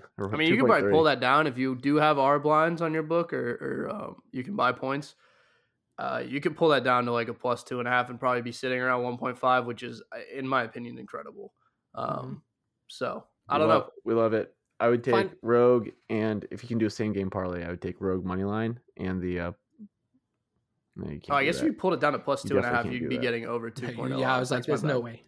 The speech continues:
Speaker 3: <laughs>
Speaker 1: Nope,
Speaker 3: If
Speaker 1: no
Speaker 3: you found
Speaker 1: chance.
Speaker 3: that, I, I'm with you on it.
Speaker 1: Yeah.
Speaker 3: Um, Chris,
Speaker 2: Yeah, you
Speaker 3: you
Speaker 2: could
Speaker 3: had
Speaker 2: force, you could force Rogue into a favorite side of this and get, like, very, very good odds, to be honest.
Speaker 1: Uh,
Speaker 2: That's what's interesting.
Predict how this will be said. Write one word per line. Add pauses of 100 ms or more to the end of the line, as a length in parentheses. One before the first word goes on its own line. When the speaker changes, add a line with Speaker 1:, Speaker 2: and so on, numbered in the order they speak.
Speaker 3:
<laughs>
Speaker 1:
Nope,
Speaker 3:
If
Speaker 1:
no
Speaker 3:
you
found
Speaker 1:
chance.
Speaker 3:
that,
I,
I'm
with
you
on
it. (360)
Speaker 1:
Yeah.
Speaker 3:
Um, (1160)
Chris,
Speaker 2:
Yeah,
you
Speaker 3:
you
Speaker 2:
could
Speaker 3:
had
Speaker 2:
force,
you
could
force
Rogue
into
a
favorite (220)
side
of
this
and
get,
like,
very,
very
good
odds, (220)
to
be
honest. (2250)
Speaker 1:
Uh,
Speaker 2:
That's
what's
interesting.